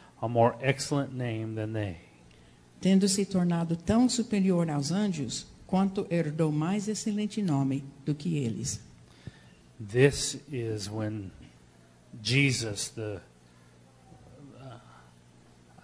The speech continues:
Speaker 1: Emmanuel, Jesus, the Messiah.
Speaker 2: Isto é quando Jesus, Emmanuel, Messias.
Speaker 1: This is where Jesus, the Word of God,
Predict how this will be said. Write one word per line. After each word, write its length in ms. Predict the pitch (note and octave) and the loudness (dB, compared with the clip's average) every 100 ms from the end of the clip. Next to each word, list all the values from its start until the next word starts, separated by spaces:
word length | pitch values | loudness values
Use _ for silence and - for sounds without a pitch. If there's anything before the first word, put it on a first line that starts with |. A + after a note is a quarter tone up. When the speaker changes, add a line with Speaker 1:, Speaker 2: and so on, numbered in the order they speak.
| - E3 | -20 -12
Speaker 1:
Emmanuel, 1040 | C3+ A2 A2+ B2 C3 B2 A2+ G#2+ F2+ E2 D#2+ F#2+ | -10 -6 2 2 4 0 -2 -4 -6 -10 -12 -8
Jesus, 760 | A#2 C#3 B2 C3+ - - - - - - - - | -4 -2 -2 -4 -4 -4 -6 -14 -18 -18 -14 -8
the 80 | |
Messiah. 640 | A#2 A2 - G#2+ E2+ D2+ - - F#3+ | -4 -2 -2 -2 -4 -10 -16 -12 -4
Speaker 2:
Isto 400 | G3 F#3+ - - | -2 -2 -6 -10
é 40 | - | -4
quando 200 | F#3+ F#3 | -2 -2
Jesus, 720 | F#3 F3+ F#3 C3+ - - - | -2 -4 -4 -4 -6 -10 -8
Emmanuel, 720 | F3 E3+ F3 E3+ D#3+ C3+ B2 - D3 | -6 -4 -2 -2 0 0 -2 -6 -6
Messias. 760 | E3+ E3 - C#3+ B2+ - - - - - | -2 0 0 -2 -4 -6 -8 -16 -20 -6
Speaker 1:
This 220 | B2+ C3+ D3 | 0 2 2
is 140 | B2+ | 2
where 180 | C3 B2 | 4 4
Jesus, 600 | A2 C#3+ D#3 C3+ C#3 - | 4 4 4 4 2 2
the 160 | - B2+ | 4 6
Word 500 | B2+ C#3 C3 A2+ A2 | 8 6 8 6 0
of 120 | G2+ | -4
God, 360 | A2 F#2+ E2 | -4 -4 -8